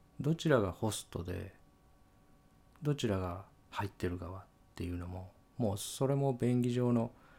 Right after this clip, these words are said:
区分けにしか過ぎなくて、もちろん、カタツムリの中に入り込んだ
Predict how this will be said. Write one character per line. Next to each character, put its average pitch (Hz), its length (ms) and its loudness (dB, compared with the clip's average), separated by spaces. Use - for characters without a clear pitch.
区 - 140 -2
分 98 100 2
け 87 160 -6
に 78 100 -4
し - 160 -10
か - 120 -12
過 - 280 -8
ぎ 92 100 -2
な 80 140 -6
く - 120 -16
て、 85 340 -12
も 117 120 0
ち 160 120 2
ろ 135 120 4
ん、 98 220 0
カ - 100 -4
タ 113 100 -2
ツ - 160 -2
ム 98 160 2
リ 90 120 0
の 85 120 -2
中 85 240 -4
に 82 100 -8
入 - 260 -8
り 87 80 -10
込 - 180 -6
ん 87 80 -6
だ 82 180 -10